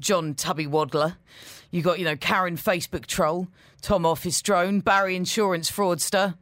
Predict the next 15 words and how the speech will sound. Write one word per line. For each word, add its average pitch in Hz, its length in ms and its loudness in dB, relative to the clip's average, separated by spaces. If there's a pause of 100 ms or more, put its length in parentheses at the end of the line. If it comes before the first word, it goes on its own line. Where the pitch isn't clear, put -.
Simon 208 540 0
Murderer. 202 580 4
It - 60 -8
would 214 140 -2
make 220 180 0
everything 220 300 -2
a - 20 0
lot 226 180 0
easier 208 300 -2
if 147 80 -8
you 160 60 -10
just 202 200 -4
classified 214 640 -2
people 185 320 -4
properly. 139 580 0